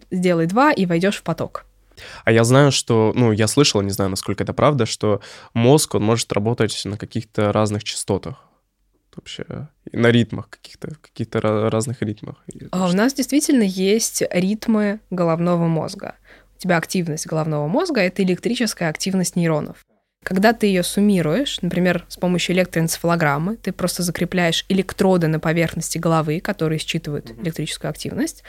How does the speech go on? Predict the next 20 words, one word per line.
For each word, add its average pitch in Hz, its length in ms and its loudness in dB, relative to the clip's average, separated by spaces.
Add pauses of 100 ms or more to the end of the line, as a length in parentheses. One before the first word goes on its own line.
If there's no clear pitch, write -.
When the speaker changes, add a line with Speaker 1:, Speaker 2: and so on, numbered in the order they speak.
(240)
Speaker 1:
ты 311 120 6
видишь 262 320 2
волну. 185 400 2 (840)
У - 40 0
этой 220 220 4
волны 226 340 6
могут 254 280 6
быть 220 140 0
разные 208 300 4
характеристики. 175 840 -4 (380)
И 240 100 4
как 233 180 4
раз 202 220 4
на 185 100 4
основании 185 800 2
частоты 190 800 0 (260)
волны 170 480 0 (340)
в - 80 -4
герцах, - 560 0 (100)
колебаниях, 175 640 -2